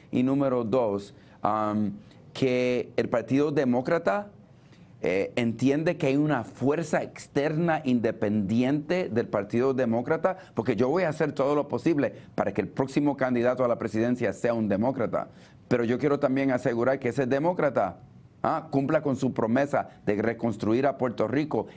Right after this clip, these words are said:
y de darle justicia a nuestra comunidad inmigrante.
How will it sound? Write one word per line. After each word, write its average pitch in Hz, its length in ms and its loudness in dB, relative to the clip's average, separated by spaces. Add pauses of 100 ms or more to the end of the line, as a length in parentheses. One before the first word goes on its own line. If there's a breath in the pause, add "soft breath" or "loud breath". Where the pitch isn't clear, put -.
(160 loud breath)
y 123 100 4
de 107 180 0
darle 196 720 0 (180 loud breath)
justicia 170 760 0
a 117 120 0
nuestra 117 280 0
comunidad 104 500 2
inmigrante. 101 600 0